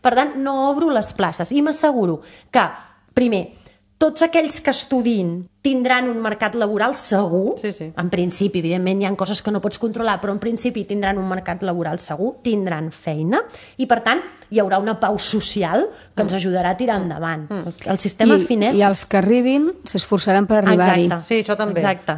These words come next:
Speaker 1: exacte.
Speaker 3: Perquè sabran
Speaker 1: Exacte.
Speaker 3: que, si no, quedaran fora.
Speaker 1: Quedaran fora. Però vull dir que funciona així, eh? I és veritat que a mi,
Speaker 3: Mhm.
Speaker 1: a mi, a mi
Speaker 3: Sí, funciona.
Speaker 1: personalment em sembla,
Speaker 3: Mhm.
Speaker 1: em sembla una molt bona idea, perquè... Per exemple, en la meva generació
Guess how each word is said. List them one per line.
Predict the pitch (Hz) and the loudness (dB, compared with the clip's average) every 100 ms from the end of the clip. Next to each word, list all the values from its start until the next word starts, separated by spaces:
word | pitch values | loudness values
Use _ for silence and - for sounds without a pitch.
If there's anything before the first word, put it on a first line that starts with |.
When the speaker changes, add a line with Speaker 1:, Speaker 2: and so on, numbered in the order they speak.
| - | -4
Speaker 1:
exacte. | 202 208 208 214 - 165 - | -2 2 2 0 -2 -4 -2
Speaker 3:
Perquè | 214 185 208 | 0 2 0
sabran | - 196 214 220 247 | 2 4 4 4 2
Speaker 1:
Exacte. | 302 - _ | 0 -4 _
Speaker 3:
que, | 202 | -2
si | 190 202 | 0 2
no, | 196 208 277 | 4 2 2
quedaran | - 190 185 180 | 2 4 4 0
fora. | - 175 165 | 0 0 0
Speaker 1:
Quedaran | 220 202 202 190 | -2 -2 -4 -6
fora. | - 180 160 156 - - | -4 -4 -4 -10 -18 -12
Però | - 240 | -2 0
vull | |
dir | 233 | 2
que | 233 202 - - _ | 0 0 -2 -20 _
funciona | 220 214 302 | -4 0 0
així, | 302 - 226 | 0 0 0
eh? | |
I | 254 220 | 0 0
és | 226 226 | 0 0
veritat | 269 302 311 | 0 0 2
que | - | 2
a | |
mi, | 226 240 | 4 4
Speaker 3:
Mhm. | 190 | 4
Speaker 1:
a | 240 | 4
mi, | 302 403 | 2 2
a | 233 | -2
mi | |
Speaker 3:
Sí, | 220 233 | 2 4
funciona. | 269 | 4
Speaker 1:
personalment | 269 - 247 185 269 349 | 0 2 2 2 2 2
em | 262 | 0
sembla, | 214 247 247 285 | 2 2 4 2
Speaker 3:
Mhm. | |
Speaker 1:
em | 208 | 0
sembla | - 226 262 | -2 -2 0
una | 254 214 | 0 -2
molt | 196 190 | -2 -2
bona | 180 180 | -2 -2
idea, | 226 294 190 | 0 0 0
perquè... | 190 190 175 - _ _ - | -2 -4 -6 -10 _ _ -6
Per | 202 | -4
exemple, | 190 190 214 220 | -4 -6 -4 -4
en | |
la | 185 175 175 | -2 -2 -2
meva | 190 214 | -2 -2
generació | 202 202 190 185 - 214 349 | -4 -6 -6 -8 -6 -2 -2